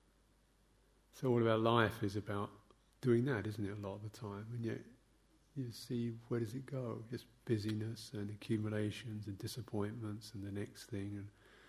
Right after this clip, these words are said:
you know, whole life building up, and then one day, bump, you know, heart attack,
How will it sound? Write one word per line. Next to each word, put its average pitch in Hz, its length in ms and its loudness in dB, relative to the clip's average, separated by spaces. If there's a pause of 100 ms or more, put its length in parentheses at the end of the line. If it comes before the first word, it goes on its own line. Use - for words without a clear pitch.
(920)
you 110 80 -4
know, 113 200 -4 (920)
whole 113 220 -2
life 113 500 0
building 107 400 6
up, 113 220 -2
and 120 160 0
then 120 200 2 (500)
one 117 200 -2
day, 123 280 0 (180)
bump, 120 400 2
you 123 80 -4
know, 117 180 -2 (1400)
heart 113 240 0
attack, - 480 -6